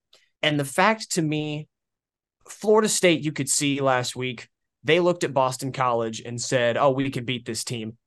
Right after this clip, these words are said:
I think they were focused on Clemson this week. I think they're looking to make a statement this week. It's going to be close because I don't think they're gonna go into Death Valley and blow 'em out.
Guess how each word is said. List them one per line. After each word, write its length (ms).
I 100
think 260
they 120
were 100
focused 420
on 140
Clemson 440
this 220
week. 260
I 100
think 200
they're 180
looking 260
to 60
make 180
a 80
statement 720
this 220
week. 260
It's 200
going 400
to 40
be 140
close 460
because 240
I 60
don't 140
think 140
they're 100
gonna 180
go 180
into 120
Death 220
Valley 300
and 80
blow 200
'em 100
out. 260